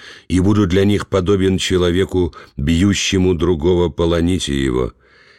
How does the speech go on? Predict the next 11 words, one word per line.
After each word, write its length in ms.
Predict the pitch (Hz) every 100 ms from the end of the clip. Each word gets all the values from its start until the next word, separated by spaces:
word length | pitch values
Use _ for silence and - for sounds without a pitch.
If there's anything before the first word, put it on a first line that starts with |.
| _
и 160 | - 98
призрю 580 | - 90 107 92 98 98
на 140 | 95
него, 440 | 95 92 87 87 - _
и 120 | - 76
помогу 480 | 82 76 76 69
ему. 380 | 82 71 64 64 - _ _ _ _ _ _ _ _
Поселился 600 | 90 80 90 98 92 90
Ефрем 520 | 90 90 82 92 95
в 40 | 78
Египте, 800 | 78 85 73 98 - - 57